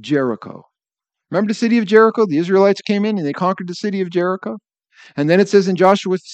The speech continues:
six twenty-four, "Then Joshua charged them at that time, saying, 'Cursed be the man before the Lord who rises up and builds this city Jericho.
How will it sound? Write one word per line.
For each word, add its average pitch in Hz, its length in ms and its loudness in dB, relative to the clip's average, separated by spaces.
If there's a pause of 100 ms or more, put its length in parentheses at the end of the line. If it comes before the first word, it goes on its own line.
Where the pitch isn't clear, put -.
(200)
six 202 240 -4
twenty-four, 208 520 0 (200)
"Then 175 200 6
Joshua 247 600 4
charged 254 580 4
them 175 220 2
at 170 160 0
that 247 260 4
time, 190 640 0 (760)
saying, 214 420 0
'Cursed 294 500 2
be 233 140 2
the 214 120 4
man 254 460 4
before 226 420 2
the 233 80 2
Lord 196 640 6 (720)
who 220 220 4
rises 254 640 4
up 247 220 4
and 190 180 0
builds 214 340 2
this 226 260 2
city 233 320 2
Jericho. 170 680 2